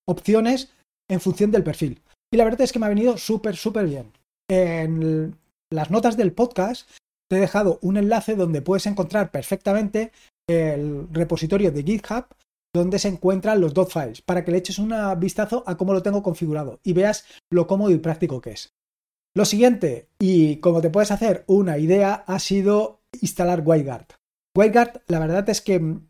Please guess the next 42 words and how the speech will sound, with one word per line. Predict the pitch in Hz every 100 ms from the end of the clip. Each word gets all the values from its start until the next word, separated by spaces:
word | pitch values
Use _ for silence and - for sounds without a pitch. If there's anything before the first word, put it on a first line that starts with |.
| _
eh, | 156 135 123 -
es | 160 - 120 120
una | 160
maravilla. | 156 135 180 151 - _ _ _ 170
Y |
es | 165
una | 202
maravilla | 190 190 196 214 233
porque | 180 160 156 151
me | 165 185
permite | 151 190 208 139 -
no | 165 175
solamente | - 214 208 214 196 147 127 -
acceder | 160 - 156 185 185 - _
a | 147
la | 143
Raspberry | 175 170 202 151
desde | 135 160 147 139 135
fuera, | 180 196 240 285 -
con | 165
independencia | 156 156 156 180 180 190
de | 156
que | 143
yo | 156
tengo, | 185 180 165 156 - - _ _
eh, | 160 156
C | 151 151
G | 143
nat | 170 180
en | 165 147
mi | 143 139 139
red, | 139 185 226
con | - 143
lo | 131
cual | 160 165 -
<laughs> | 160 -
no | 175
puedo | 180 175
acceder | 165 170 180 180 - - _ _
de | 170
otra | 170 143
forma, | 196 226 269